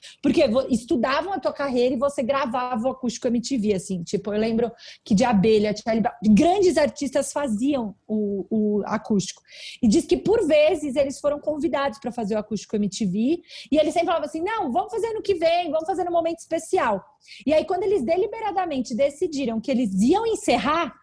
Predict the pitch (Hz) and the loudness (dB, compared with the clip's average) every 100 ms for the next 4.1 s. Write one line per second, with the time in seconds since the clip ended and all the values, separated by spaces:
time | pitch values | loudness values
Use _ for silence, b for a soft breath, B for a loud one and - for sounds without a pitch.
0 | B B - 330 349 403 440 508 330 339 | B B 0 2 2 0 0 0 2 0
1 | 440 494 571 349 285 294 466 539 330 320 | 0 -2 -2 0 0 0 -4 -4 -4 -4
2 | 440 440 415 571 571 359 269 - _ b | -6 -6 -4 -4 0 0 0 -6 _ b
3 | b b b - 508 480 403 508 539 403 | b b b -2 2 2 2 0 0 -2
4 | 403 | -2